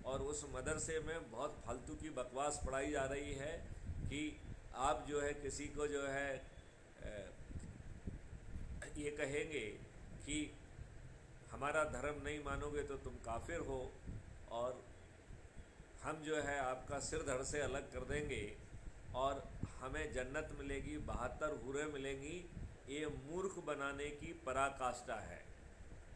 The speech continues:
ये मूर्ख बनाने की पराकाष्ठा है। हमारे सभी जाति के और धर्म के व्यक्तियों को ये बात समझना चाहिए।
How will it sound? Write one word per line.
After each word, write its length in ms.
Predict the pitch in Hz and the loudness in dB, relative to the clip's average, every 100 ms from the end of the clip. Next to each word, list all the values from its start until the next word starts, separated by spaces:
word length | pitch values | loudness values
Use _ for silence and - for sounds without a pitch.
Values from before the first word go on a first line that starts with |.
| - - - - - - - - - - - - - - - - - - - - - - - - - - - - - 107 | -14 -12 -10 -10 -10 -12 -14 -14 -14 -10 -8 -6 -6 -6 -8 -10 -12 -12 -12 -14 -12 -10 -8 -8 -8 -8 -6 -6 -6 -4
ये 400 | 143 170 175 110 131 | 0 0 0 -4 -2
मूर्ख 180 | 170 | -2
बनाने 520 | 160 147 135 135 135 139 | 0 0 0 0 0 -2
की 200 | 139 151 | -2 -2
पराकाष्ठा 880 | - 131 147 139 127 - 139 131 127 | 0 2 4 2 -2 -2 -2 -2 -2
है। 220 | 151 - - - | 0 0 -2 -4
हमारे 500 | 117 127 139 160 151 - - - - | -2 0 0 0 -2 -6 -6 -8 -10
सभी 580 | - 147 135 160 196 - - - - | -4 0 0 0 -2 -4 -8 -8 -4
जाति 340 | - 120 120 156 | 2 2 2 -4
के 220 | 151 160 | -2 0
और 140 | 156 | 0
धर्म 320 | 151 107 120 139 | -2 -2 -2 -2
के 220 | 139 143 | -2 -2
व्यक्तियों 440 | 123 123 - 135 | -2 -6 -4 -4
को 180 | 131 131 | -4 -4
ये 100 | 123 | -4
बात 260 | 120 120 123 | -2 -2 -2
समझना 500 | - 107 120 135 151 | -2 -2 -2 0 0
चाहिए। 580 | 127 113 123 135 175 | 0 -2 0 -2 -4